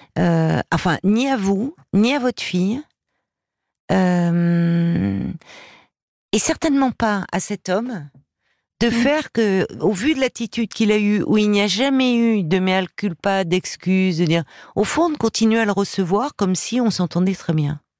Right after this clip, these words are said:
Speaker 1: Et comme si tout s'était bien passé.
Speaker 2: Vous avez totalement raison. <laughs>
Speaker 1: Oui, mais ce qui m'interroge, c'est pourquoi.
Speaker 2: Mm.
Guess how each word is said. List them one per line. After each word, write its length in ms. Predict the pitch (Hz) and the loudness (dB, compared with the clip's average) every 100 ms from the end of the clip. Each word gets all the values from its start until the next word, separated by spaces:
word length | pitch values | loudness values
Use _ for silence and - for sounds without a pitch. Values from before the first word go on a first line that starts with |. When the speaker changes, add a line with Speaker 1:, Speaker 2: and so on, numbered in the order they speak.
| _ _ _ _ _ _ | _ _ _ _ _ _
Speaker 1:
Et 80 | - | -6
comme 240 | - 180 180 | 0 0 0
si 180 | - | -4
tout 120 | 160 190 | -4 -2
s'était 280 | - 175 | -2 0
bien 180 | 156 165 | 0 0
passé. 340 | 160 151 - - _ _ _ _ _ _ _ _ _ _ _ - - _ _ _ _ | 0 -6 -8 -12 _ _ _ _ _ _ _ _ _ _ _ -20 -20 _ _ _ _
Speaker 2:
Vous 80 | 190 | -2
avez 100 | 185 - | -2 -4
totalement 260 | 196 190 185 | 0 2 2
raison. 260 | 180 180 190 _ _ | 0 -2 -4 _ _
<laughs> 60 | 226 208 - - _ _ _ _ _ _ _ _ - - - - | -2 -2 -6 -12 _ _ _ _ _ _ _ _ -20 -20 -20 -2
Speaker 1:
Oui, 120 | 226 | 2
mais 120 | 226 233 | 2 0
ce 80 | - | 0
qui 100 | 226 | 0
m'interroge, 480 | 214 214 208 226 - | 0 0 -2 0 -2
c'est 100 | 190 | -4
pourquoi. 460 | 175 - 170 165 | -6 -4 -4 -2
Speaker 2:
Mm. 80 | - | 0